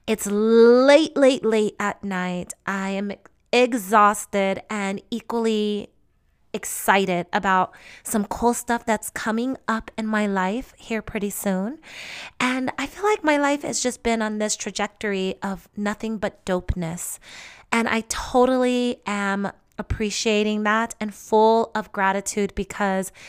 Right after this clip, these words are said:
there was a moment there, maybe a moment that included over three hundred and sixty-five days, where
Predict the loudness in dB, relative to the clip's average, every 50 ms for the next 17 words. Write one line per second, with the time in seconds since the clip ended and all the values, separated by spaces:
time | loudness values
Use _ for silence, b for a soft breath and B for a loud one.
0 | B B B B B B -2 0 0 2 2 2 2 6 6 6 8 8 6 4
1 | 4 2 0 2 4 4 4 4 4 2 2 0 0 0 0 0 0 -2 -2 -2
2 | 0 -2 -2 -2 -4 -6 -6 -4 -2 0 0 0 0 0 0 0 -2 -2 -4 _
3 | -2 -2 -2 -2 -4 -6 -8 -10 -4 -2 0 0 0 2 2 2 0 0 -2 b
4 | b b b _ 2 2 4 2 -2 -2 -2 -4 -2 -4 -4 -4 -4 -4 -6 -6
5 | -8 -10 -10 -10 -10 -4 -2 0 0 0 0 0 0 0 0 -2 -4 -6 B B
6 | B B B B B B B B 0 2 2 4 4 2 2 2 2 2 0 -2
7 | -4